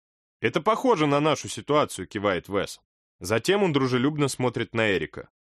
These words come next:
«И я Вес, кстати, не Честер. Я Вес». «Да, я знаю», отвечает с охотой Эрик.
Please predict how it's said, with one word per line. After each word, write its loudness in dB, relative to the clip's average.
«И 2
я 2
Вес, 0
кстати, -4
не -4
Честер. -2
Я 2
Вес». 0
«Да, 4
я 2
знаю», 0
отвечает -6
с -12
охотой -4
Эрик. -10